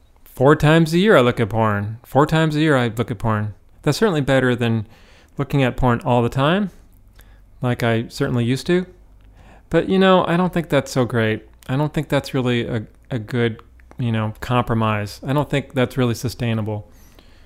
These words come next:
<sighs> All right, well, let's just talk about what it feels like to be on day four. Um,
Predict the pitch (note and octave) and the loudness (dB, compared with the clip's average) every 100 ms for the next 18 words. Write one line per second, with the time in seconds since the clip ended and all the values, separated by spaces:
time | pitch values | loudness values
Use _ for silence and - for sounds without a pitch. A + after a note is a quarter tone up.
0 | - - - - - - - - - - | -20 -20 -20 -20 -20 -20 -20 -20 -20 -12
1 | - - - - D#3 C#3 D3 F3 G#3+ F#3 | -10 -10 -12 0 4 6 6 4 2 2
2 | E3+ D3+ C#3+ C3+ C3+ C3 - B2 B2 A2+ | 4 4 4 4 4 2 2 0 0 -2
3 | B2+ A#2+ A2+ A2+ G#2+ A#2+ G#2+ G#2 - - | -2 0 0 -2 -2 -4 -4 -6 -16 -20
4 | - - - - - - - - - - | -20 -20 -20 -20 -20 -20 -20 -20 -20 -20
5 | - - - - - - - - - - | -20 -20 -20 -20 -20 -20 -20 -20 -20 -20
6 | - D#3+ E3 E3 E3 D#3+ | 0 6 8 8 6 0